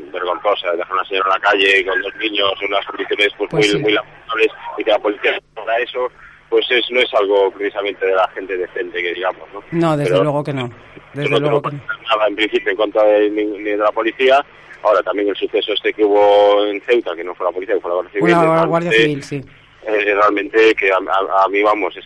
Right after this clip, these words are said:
Speaker 1: que, <laughs> porque no tengo pelo, que si no se me pone de punta.
Speaker 2: Bueno, pero
Speaker 1: Pero
Speaker 2: también, también yo, yo tengo que decir que el primer bombero que se negó a hacer un desahucio era de Coruña, ¿eh? Y eso también
Speaker 1: Sí, sí,
Speaker 2: que
Speaker 1: bueno, sí, por supuesto. Y también tuvo su, sus complicaciones y, eh, pues, la represión típica del sistema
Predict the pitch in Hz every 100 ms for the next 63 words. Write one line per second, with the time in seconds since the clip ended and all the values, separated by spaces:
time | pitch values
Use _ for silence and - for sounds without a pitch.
0 | - 95 90 - 87 - 110 104 131 139
1 | 127 113 143 107 107 107 113 110 110 110
2 | 101 104 101 87 - - - 175 175 165
3 | 208 196 190 185 190 214 233 233 156 214
4 | 226 220 202 190 214 214 196 185 180 170
5 | 170 175 196 202 202 175 170 151 160 147
6 | 165 160 156 156 180 185 175 196 180 165
7 | 165 190 190 208 170 160 147 143 123 123
8 | 127 156 190 - 143 147 160 165 156 160
9 | 156 - 110 113 98 - - - 98 117
10 | 110 - 107 117 135 - 131 127 139 127
11 | 113 123 117 113 107 - - - - -
12 | - - - 117 - 185 156 135 127 139
13 | 123 113 113 110 107 123 110 110 107 113
14 | 151 131 143 123 117 113 107 110 156 143